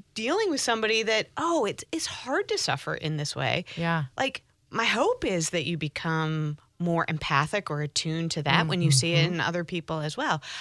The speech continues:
Speaker 1: I do think one of, and, and there is data around this, it is easier for people to, in general, easier for people to, um, have compassion for others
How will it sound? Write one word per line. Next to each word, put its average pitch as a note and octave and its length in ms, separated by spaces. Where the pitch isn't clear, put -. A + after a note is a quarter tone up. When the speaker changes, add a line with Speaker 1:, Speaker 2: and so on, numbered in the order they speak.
Speaker 1:
I G#3 120
do D4 260
think A#3 300
one F3+ 220
of, D#3 500
and, E3 300
and D#3+ 420
there D#3+ 160
is C4+ 220
data D3 420
around D3 300
this, F#3 320
it A3+ 260
is G3 440
easier A#3 500
for F3+ 160
people D#3+ 500
to, D#3+ 800
in E3 160
general, C#3+ 560
easier G#3+ 400
for F#3 160
people E3+ 460
to, D#3+ 580
um, D#3 400
have F3 720
compassion F#3+ 580
for - 260
others C4+ 580